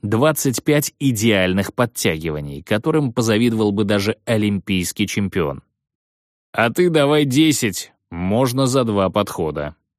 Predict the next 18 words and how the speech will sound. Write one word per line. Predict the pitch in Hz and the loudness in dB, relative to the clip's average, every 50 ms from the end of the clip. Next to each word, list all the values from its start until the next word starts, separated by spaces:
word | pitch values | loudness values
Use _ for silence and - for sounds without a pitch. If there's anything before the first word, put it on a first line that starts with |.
| _ _ _ _ _ _ _ _ _ _ _ _ _ _ _ _ _ _ _ _ | _ _ _ _ _ _ _ _ _ _ _ _ _ _ _ _ _ _ _ _
После | 175 170 160 - - 139 | 0 0 0 2 0 0
десятикилометровки | 123 117 117 120 - - 135 - 139 127 117 - 110 101 104 110 113 - 180 180 156 - - 143 123 | 2 2 0 0 0 0 0 0 0 0 2 2 2 2 2 2 2 2 2 2 0 0 0 0 0
с | - - | 0 0
меня | - 120 120 139 156 156 | 0 2 2 4 2 0
течёт | 147 - 123 - - 127 110 - | 0 0 -4 -2 -2 -4 -4 -4
пот | _ - 123 127 120 | _ -2 0 0 0
в | - - - | 0 -4 -6
три | - - 117 107 | 0 0 2 2
ручья. | 101 104 101 - - - 98 82 73 71 - _ _ _ _ _ _ _ _ _ _ _ - | 2 2 0 -2 -4 -4 -4 -4 -4 -6 -10 _ _ _ _ _ _ _ _ _ _ _ -10
Шесть | - - - 131 120 - - - | -4 -2 0 0 0 -2 -2 -2
раз | 120 127 123 - | -2 0 -2 -2
подтягиваюсь | - - 123 110 - - - 135 123 127 120 120 107 113 113 107 98 104 | -2 -2 -2 -2 -2 -2 0 0 0 2 2 2 2 2 2 2 0 0
без | 113 123 113 - | 0 0 0 0
передышки | - 123 113 117 120 139 147 139 - - - 131 123 - _ | -2 0 2 2 4 4 2 2 2 0 -2 -4 -4 -4 _
и | - 135 127 | -2 -2 -2
падаю | 117 - _ _ - 123 120 117 117 120 117 113 | -2 -4 _ _ 0 2 2 2 2 2 2 2
на | 113 117 117 113 | 2 2 0 0
землю. | 107 101 113 101 90 82 76 71 69 - | 2 2 2 2 2 0 -4 -6 -8 -10